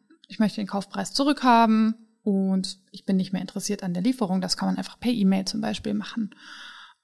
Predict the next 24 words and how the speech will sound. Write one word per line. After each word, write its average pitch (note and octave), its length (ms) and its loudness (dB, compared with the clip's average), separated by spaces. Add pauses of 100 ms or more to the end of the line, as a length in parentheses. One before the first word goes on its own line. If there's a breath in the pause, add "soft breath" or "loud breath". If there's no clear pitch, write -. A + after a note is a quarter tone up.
(120)
Und, G#3 640 4
ähm, G#3+ 360 0
wenn G#3+ 260 4
man A#3+ 160 6
aber G3+ 640 2
ein G3 460 4
Paket A#3 340 -2
mit G3 280 0
einem F#3+ 260 4
wirklich G#3 280 0
verbindlichen G#3+ 600 4
Lieferdatum G3 1000 2
bestellt F3 440 -2
hat, G3+ 180 0
da F3+ 100 4
muss G3 200 4
dann F3+ 260 0
wirklich G#3+ 300 0
stehen, G#3+ 440 4 (420 loud breath)
Lieferung G3+ 520 2
garantiert G#3+ 880 2
bis G#3+ 360 0
zum, A3+ 600 8
oder F#3+ 500 0